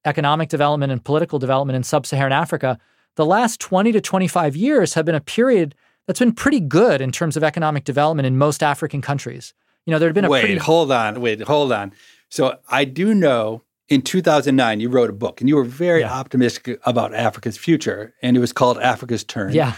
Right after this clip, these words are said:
Speaker 2: And I will say I shared your optimism. Maybe even you influenced my own optimism. And in two thousand twelve,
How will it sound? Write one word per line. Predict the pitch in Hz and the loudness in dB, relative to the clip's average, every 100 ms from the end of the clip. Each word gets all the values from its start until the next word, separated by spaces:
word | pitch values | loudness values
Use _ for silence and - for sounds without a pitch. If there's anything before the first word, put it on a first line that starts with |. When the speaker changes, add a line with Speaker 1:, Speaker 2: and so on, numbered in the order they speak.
| - | -4
Speaker 2:
And | 151 147 | -2 2
I | 156 | 2
will | 208 | 2
say | 226 208 | 2 0
I | 147 139 170 | 0 0 0
shared | 226 - 226 262 240 | -2 -2 0 2 2
your | 143 | 2
optimism. | 135 131 131 120 127 | 2 2 0 0 2
Maybe | 156 214 | 2 2
even | 190 196 190 | -2 0 2
you | 185 180 | 2 2
influenced | 220 254 202 160 - | 2 2 2 0 2
my | 156 | 0
own | 143 175 | 2 2
optimism. | 139 110 - 101 107 131 - - _ _ | 0 -2 -6 -8 -6 -6 -8 -20 _ _
And | 147 151 | -2 0
in | 143 | 0
two | - - 233 | -2 0 2
thousand | 220 175 160 175 | 2 0 0 -2
twelve, | - - 156 117 120 - | -4 0 2 2 -2 -8